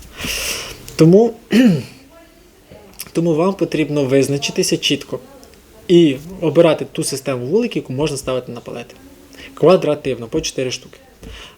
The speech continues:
Е, або хоча б по три штуки. Ну, дивлячись, який у вас погрузчик. Дивитеся вже під себе. Е, в принципі, це все, що я хотів сказати по вуликах, які є системи вуликів.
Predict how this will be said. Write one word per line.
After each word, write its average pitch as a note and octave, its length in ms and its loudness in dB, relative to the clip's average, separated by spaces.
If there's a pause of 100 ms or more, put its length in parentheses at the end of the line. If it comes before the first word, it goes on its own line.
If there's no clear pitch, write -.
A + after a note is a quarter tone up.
Е, B2 160 -12
або C#3 240 4
хоча D3+ 260 -2
б C#3 120 -4
по C#3 100 -2
три C3 240 -6
штуки. - 360 -8 (320)
Ну, F3+ 120 -2
дивлячись, C#3+ 400 0
який C3 200 -4
у B2 40 -2
вас B2 140 -4
погрузчик. A#2+ 460 -4 (200)
Дивитеся C#3 460 2
вже B2 120 -8
під - 140 -16
себе. - 140 -10 (1160)
Е, C#3 300 -10 (520)
в - 40 -12
принципі, B3 580 -2 (300)
це - 120 -8
все, D#3 180 -2
що C#3+ 120 -4
я C3 40 -4
хотів C3 260 -8
сказати B2+ 460 -8
по C3 300 -4 (180)
вуликах, G3+ 640 -2 (200)
які C#3+ 240 -6
є A#2+ 200 0
системи G#3+ 540 0
вуликів. G#3 520 0